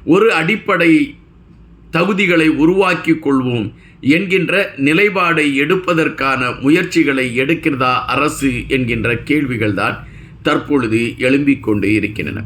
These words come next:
இப்பொழுது மக்களை பொறுத்த மட்டில் மிகப்பெரிய மரியாதையை வைத்தியர் அர்ஜுனாவிற்கு கொடுத்திருக்கிறார்கள் என்பதற்கு காரணம்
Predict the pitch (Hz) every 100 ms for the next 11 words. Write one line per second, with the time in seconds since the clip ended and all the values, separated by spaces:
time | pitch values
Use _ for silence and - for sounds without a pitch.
0 | - 127 127 147 127 104 101 104 - 117
1 | 127 - 156 117 110 113 113 113 101 87
2 | - 71 - - - - - 151 254 277
3 | 214 175 143 123 117 127 139 131 110 107
4 | 156 160 - 123 123 123 113 110 127 147
5 | 127 110 110 123 110 135 147 - 151 -
6 | 110 107 107 104 - - 127 131 127 117
7 | - - 101 - 117 127 107 -